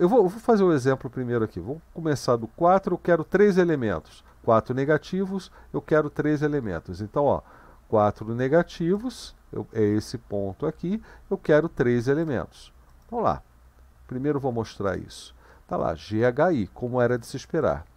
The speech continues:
Mas se eu utilizar o, o, o, a quantidade negativa, aí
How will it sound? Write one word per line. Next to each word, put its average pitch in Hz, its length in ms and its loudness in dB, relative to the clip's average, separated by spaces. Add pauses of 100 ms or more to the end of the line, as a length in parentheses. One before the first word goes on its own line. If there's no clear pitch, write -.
(380)
Mas 127 160 0
se - 80 2
eu 175 140 2
utilizar 131 920 2 (500)
o, 123 560 -2 (200)
o, - 40 -6
o, 107 540 0
a 107 100 -4
quantidade 117 840 0 (120)
negativa, 131 1200 0 (400)
aí 135 400 2